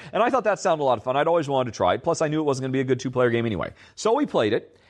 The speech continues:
and I did enjoy it. And no doubt, although, in all honesty, I think the design of the game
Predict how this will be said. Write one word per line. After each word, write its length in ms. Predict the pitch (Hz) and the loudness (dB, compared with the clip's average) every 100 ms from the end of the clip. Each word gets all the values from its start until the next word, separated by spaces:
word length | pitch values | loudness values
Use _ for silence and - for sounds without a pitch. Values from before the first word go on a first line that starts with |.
| _ | _
and 140 | 262 285 | 0 2
I 100 | 277 | 2
did 220 | 311 311 | 0 0
enjoy 340 | 269 233 214 | -2 0 2
it. 140 | 90 - _ _ _ _ _ _ _ _ - | 0 -6 _ _ _ _ _ _ _ _ -8
And 280 | 147 165 165 | -6 -4 0
no 140 | 202 | 0
doubt, 400 | 226 208 98 - - _ _ _ | 2 2 2 -2 -10 _ _ _
although, 380 | 180 180 269 208 | 0 2 0 2
in 180 | 190 208 | 0 0
all 260 | 233 262 | 2 2
honesty, 800 | 170 180 226 277 - 294 302 - _ _ _ _ 185 | 2 2 0 -2 -4 -2 -2 -4 _ _ _ _ 0
I 140 | 208 | 0
think 560 | 208 - - 294 285 - | -2 -8 -2 -2 -2 -2
the 100 | 185 | 0
design 480 | 170 156 175 208 226 | 2 2 2 0 0
of 80 | |
the 80 | 190 | -2
game 440 | 160 185 196 196 | -2 -2 -2 -4